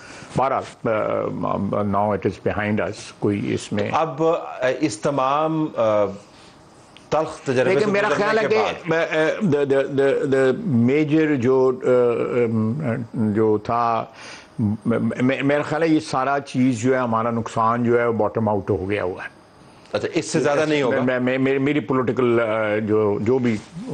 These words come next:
Speaker 1: अच्छी बुरी सेंस है, ये बॉटम आउट हो गया और आज से दो तीन महीने पहले बॉटम आउट हुआ है।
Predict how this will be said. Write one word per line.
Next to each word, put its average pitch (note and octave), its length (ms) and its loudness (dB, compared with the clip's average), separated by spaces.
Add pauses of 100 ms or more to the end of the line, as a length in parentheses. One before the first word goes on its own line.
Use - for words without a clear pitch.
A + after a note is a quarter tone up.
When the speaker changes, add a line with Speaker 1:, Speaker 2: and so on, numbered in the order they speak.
(120)
Speaker 1:
अच्छी G#2+ 260 -4
बुरी G#2+ 200 0
सेंस G#2+ 400 -4
है, G#2 140 -6 (640)
ये C3 60 0
बॉटम A#2 400 -2
आउट A#2+ 180 0
हो A#2 120 0
गया C3 180 2
और C3+ 60 2
आज A#2 180 0
से C3+ 120 -2
दो A2 180 0
तीन A#2 200 -2
महीने G2+ 380 -2
पहले A#2 320 -2
बॉटम G2 360 -6
आउट F#2 200 -10
हुआ - 260 -12
है। - 80 -16